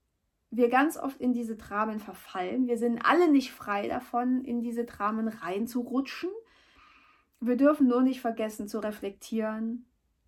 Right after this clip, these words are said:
warum, also dass wir das Drama aufrechterhalten, warum wir das Drama aufrechterhalten, was uns das Drama denn schenkt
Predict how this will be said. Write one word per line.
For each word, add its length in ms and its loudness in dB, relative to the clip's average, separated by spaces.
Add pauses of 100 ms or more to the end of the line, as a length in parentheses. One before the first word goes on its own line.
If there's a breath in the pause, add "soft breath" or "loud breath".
(400)
warum, 600 2
also 180 0
dass 320 -4
wir 160 0
das 160 -4
Drama 440 2
aufrechterhalten, 1160 -4
warum 540 4
wir 140 0
das 200 -6
Drama 400 -4
aufrechterhalten, 960 -6
was 300 4
uns 360 2
das 280 -6
Drama 580 -6
denn 300 -8
schenkt 680 -6